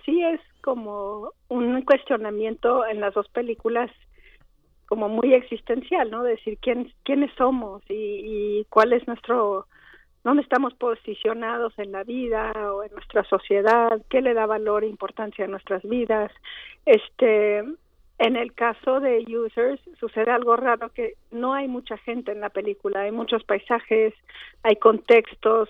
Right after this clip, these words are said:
hay esta voz, este, la narración de una mamá, que luego se vuelve, este, la mamá como que entrega su voz a una máquina y nosotros hicimos una voz inteligente artificial,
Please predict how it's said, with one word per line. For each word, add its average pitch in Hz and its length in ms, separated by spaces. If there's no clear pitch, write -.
hay 233 220
esta 214 240
voz, 208 320
este, 208 460
la 202 160
narración 208 460
de 220 60
una 208 140
mamá, 208 380
que 226 100
luego 220 380
se 202 80
vuelve, 214 580
este, 202 600
la 214 180
mamá 220 320
como 254 240
que 233 100
entrega 233 580
su 208 120
voz 208 260
a 220 80
una 214 160
máquina 208 560
y 220 100
nosotros 220 720
hicimos 220 480
una 208 200
voz 202 220
inteligente 202 640
artificial, 214 680